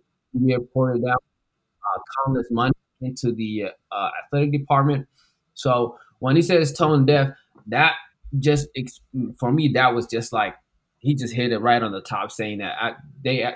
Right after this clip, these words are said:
they decided to avoid any other, um, solution of solving this issue, and they have made their decision by not telling anyone. And what they wanted to do was absolutely get rid of this once for all and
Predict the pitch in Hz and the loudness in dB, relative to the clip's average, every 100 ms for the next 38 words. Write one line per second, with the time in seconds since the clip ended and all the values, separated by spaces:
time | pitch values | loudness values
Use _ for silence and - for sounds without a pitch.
0 | 131 135 131 117 120 120 110 113 117 - | -2 0 0 0 -4 0 0 -2 -6 -4
1 | 110 104 104 104 - 120 113 113 - _ | -4 -4 -6 -10 -6 -2 0 0 -2 _
2 | _ _ _ - 151 160 160 113 113 113 | _ _ _ -2 4 6 4 2 0 2
3 | 113 113 - _ - 104 107 98 90 87 | 0 -2 -8 _ -8 -4 -4 -6 -10 -14
4 | _ - - 131 123 123 131 113 - 113 | _ -8 -4 0 2 2 2 -2 -4 -4
5 | 101 107 104 - 90 - 104 107 107 _ | -4 -4 -8 -10 -10 -8 -6 -8 -10 _
6 | _ - 107 113 117 113 107 151 156 151 | _ -8 -4 -2 0 -2 2 2 4 2
7 | 117 113 117 110 - 104 107 _ _ - | 2 0 -2 -2 -4 -6 -8 _ _ -2
8 | 113 113 113 - 120 110 98 139 147 143 | 0 0 -2 -2 -4 -4 -2 2 4 6
9 | 139 131 135 _ _ 104 107 107 107 120 | 4 2 -2 _ _ -10 -6 -6 -4 -4
10 | 123 117 117 117 117 107 110 104 117 123 | -2 -2 -2 -4 -6 -4 -4 -4 -2 -2
11 | - 110 113 110 107 - _ - 127 110 | -2 -4 -4 -4 -6 -10 _ -4 -2 2
12 | 143 143 127 131 127 107 120 135 - 104 | 4 4 2 0 -2 -4 -2 -2 -2 -2
13 | 113 110 110 - 110 104 101 104 | 0 0 -2 -8 -10 -8 -8 -10